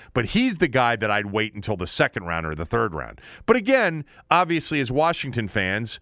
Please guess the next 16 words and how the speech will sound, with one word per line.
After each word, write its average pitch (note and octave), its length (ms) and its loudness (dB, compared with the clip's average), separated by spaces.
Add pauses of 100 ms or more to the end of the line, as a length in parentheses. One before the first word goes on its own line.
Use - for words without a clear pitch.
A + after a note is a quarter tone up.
(180)
we're G3 80 0
pretty C4 280 2
excited, F3+ 720 0 (720)
and, G3+ 280 2
and G3 200 0
for G#3 300 2
reasonable G3 680 0
rea-, G#3 340 0
you E3 120 2
know, D3+ 200 2
uh, D3 360 0
uh, D3 240 -2
uh, C#3 40 -2
for D#3+ 160 -2
justifiable E3 720 2
reasons D3 720 -2